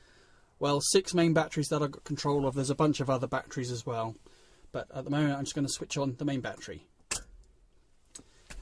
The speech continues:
And I have a, f-, a few dials up on the overhead console, and I can see immediately on the main bus bar I've got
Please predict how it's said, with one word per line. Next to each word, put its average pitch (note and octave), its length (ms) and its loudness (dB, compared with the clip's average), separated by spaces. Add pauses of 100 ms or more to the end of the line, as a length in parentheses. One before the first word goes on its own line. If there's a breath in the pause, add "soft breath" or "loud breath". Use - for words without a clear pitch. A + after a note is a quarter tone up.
(120)
And B2 180 -6
I B2 80 -4
have C3+ 140 0
a, C#3 40 -4
f-, - 180 -10 (120)
a D3+ 60 -2
few F3 260 2
dials D3+ 400 4
up D3 180 -2
on D3 60 4
the C#3+ 140 6
overhead C#3 400 0
console, B2+ 500 -4 (400 soft breath)
and C3 100 -4
I B2+ 80 -2
can B2+ 120 -2
see D3+ 180 2
immediately D3 580 2 (300)
on B2+ 220 -8
the B2+ 100 -4
main D3+ 280 2
bus C3+ 260 -2
bar B2+ 240 -4
I've C3 120 -8
got - 280 -8